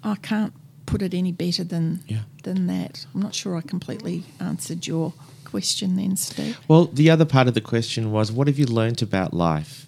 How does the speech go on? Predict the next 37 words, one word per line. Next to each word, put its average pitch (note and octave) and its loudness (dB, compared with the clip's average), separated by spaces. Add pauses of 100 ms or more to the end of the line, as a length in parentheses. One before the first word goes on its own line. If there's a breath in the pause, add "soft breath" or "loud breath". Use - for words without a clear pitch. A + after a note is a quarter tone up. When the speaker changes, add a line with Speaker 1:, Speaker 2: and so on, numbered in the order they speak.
(260)
Speaker 2:
That G2 2 (160)
you G#2+ -2
said G#2+ 4 (380 loud breath)
it F#2+ 0
feels G#2 4
sweeter G2+ 0
now. F#2+ 0
You've, G2+ -6 (120)
you've G2+ -6
mentioned G2+ 0
how F#2+ 4
people G2+ 0 (340 loud breath)
have F2 -2
been F#2+ 4
very F#2 4
supportive. G#2+ 0 (260 loud breath)
But C3+ 2
what E3+ 6
else E3 6
have D#3 6
you C#3 6
learnt A2+ 4
about G#2 0
life, G2 2
and G#2 0
maybe A#2+ 4
the A2+ 0
things G#2 -2
that - -2
not A#2 2
just - -4
only G#2 2
you, A2 4
but - -2
maybe G#2+ 2
we're G#2+ 6
all A2 4